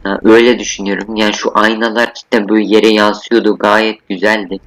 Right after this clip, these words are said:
Ama mahvetmişler. Bilmiyorum. İnşallah düzeltirler. Umarım düzeltirler. Yani yoksa çok kötü. Yani daha şimdiden bug'ları bulduk.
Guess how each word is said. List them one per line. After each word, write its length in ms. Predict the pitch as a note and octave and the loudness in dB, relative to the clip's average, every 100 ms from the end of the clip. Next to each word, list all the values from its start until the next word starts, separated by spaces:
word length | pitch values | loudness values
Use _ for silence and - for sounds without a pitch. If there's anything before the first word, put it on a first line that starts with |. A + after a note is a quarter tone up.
| - - - - - - | -20 -20 -20 -20 -20 -12
Ama 160 | A2 C3 | -4 -2
mahvetmişler. 1040 | B2 B2+ - - - - - - A#2 A2+ | 2 0 0 -6 -6 -8 -10 -2 -2 -2
Bilmiyorum. 480 | A2+ A#2+ A2 A2+ A2 | -2 -2 0 0 -2
İnşallah 560 | A2 - B2 A2+ B2+ - | -4 -2 0 2 0 -4
düzeltirler. 600 | G2+ A2 G#2+ A#2+ A2 G2+ | -4 -2 -4 -4 -4 -4
Umarım 420 | G#2+ G2 G#2+ G2+ | -6 -6 -6 -8
düzeltirler. 680 | G2 - G2+ - - - - - - - - - - - - - | -12 -4 -4 -6 -14 -12 -12 -14 -20 -20 -20 -20 -20 -20 -14 -4
Yani 120 | G#2 | -2
yoksa 320 | G#2 - - | -2 -2 -4
çok 280 | A#2+ B2+ B2+ | 0 0 0
kötü. 340 | A2 A2 G#2+ - - - - - - _ _ _ _ - - - - - | -2 -2 -2 -2 -8 -20 -20 -20 -20 _ _ _ _ -20 -20 -20 -14 -8
Yani 100 | F#3 F#2 | -6 -4
daha 80 | G#2 | -4
şimdiden 580 | G#2 A#2 A2+ G#2 A#2+ A#2+ | -2 -6 -6 -2 -2 0
bug'ları 460 | A#2 A2 A2 G#2+ A#2 | 0 0 0 0 4
bulduk. 460 | B2 G#2+ G#2+ - | 4 4 0 -2